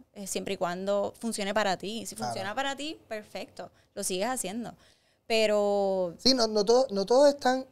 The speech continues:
Speaker 2: no todos estamos hechos para, para emprender.
Speaker 1: Eso también.
Speaker 2: ¿Sabes? Está de moda, las redes sociales está de moda. Eh, te toca... Si tienes un sueño, vívelo, emprende. Y emprender no es fácil.
Speaker 1: No, para nada.
Speaker 2: ¿Sabes? Eh, vivir de la fotografía es hermoso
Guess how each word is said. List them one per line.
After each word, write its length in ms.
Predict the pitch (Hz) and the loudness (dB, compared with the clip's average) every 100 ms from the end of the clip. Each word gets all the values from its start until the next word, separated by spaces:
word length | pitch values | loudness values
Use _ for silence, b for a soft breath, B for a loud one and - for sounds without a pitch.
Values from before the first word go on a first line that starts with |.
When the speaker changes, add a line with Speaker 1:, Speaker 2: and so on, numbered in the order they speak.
| _ | _
Speaker 2:
no 160 | 196 196 | -8 -8
todos 380 | - 247 254 240 | -2 2 2 0
estamos 380 | 240 226 240 202 | 0 0 0 -4
hechos 280 | 196 240 | -2 -2
para, 320 | 220 196 170 175 | 0 0 0 -2
para 200 | 190 185 | -4 -4
emprender. 580 | 175 185 165 156 220 196 | 0 0 0 2 0 0
Speaker 1:
Eso 240 | 214 233 | -8 -12
también. 520 | 320 381 247 285 320 | -12 -12 -10 -6 -2
Speaker 2:
¿Sabes? 200 | 302 190 | 6 6
Está 160 | 170 180 | 8 8
de 100 | 233 | 8
moda, 380 | 240 262 233 202 | 8 8 8 6
las 260 | 175 170 170 | 4 4 4
redes 160 | 175 | 2
sociales 260 | - 254 254 | 4 4 4
está 160 | 247 233 | 4 0
de 100 | 226 | 2
moda. 340 | 233 226 190 B B B B | 2 4 2 B B B B
Eh, 400 | 170 170 160 151 139 | -2 2 2 2 -2
te 140 | 175 | -2
toca... 320 | 175 240 285 - b b _ - | 4 6 6 4 b b _ -18
Si 140 | 180 | -6
tienes 220 | 165 269 | 0 2
un 80 | 277 | 2
sueño, 380 | - 302 311 202 135 | 2 2 2 -4 -6
vívelo, 520 | 156 269 226 151 127 B | -2 2 2 0 -8 B
emprende. 720 | 226 196 220 285 247 165 135 b b _ | 0 4 4 4 4 -2 -2 b b _
Y 100 | 180 | -2
emprender 440 | 170 160 156 143 | -2 -4 -6 -6
no 100 | 156 | -4
es 80 | 254 | -4
fácil. 580 | - 127 117 - - 226 | -2 -2 2 4 2 0
Speaker 1:
No, 320 | - 196 226 220 _ _ | -4 -14 -18 -20 _ _
para 200 | 185 190 | -12 -12
nada. 280 | 185 202 185 | -8 -8 2
Speaker 2:
¿Sabes? 400 | 190 175 147 135 _ - | 4 6 2 -6 _ -10
Eh, 80 | 156 | -4
vivir 320 | 170 170 170 | -2 -2 2
de 100 | 214 | 4
la 80 | 247 | 6
fotografía 460 | 247 214 - 214 - | 4 2 4 0 2
es 120 | 175 | 2
hermoso 640 | 202 190 196 262 175 208 | 4 4 2 2 0 -2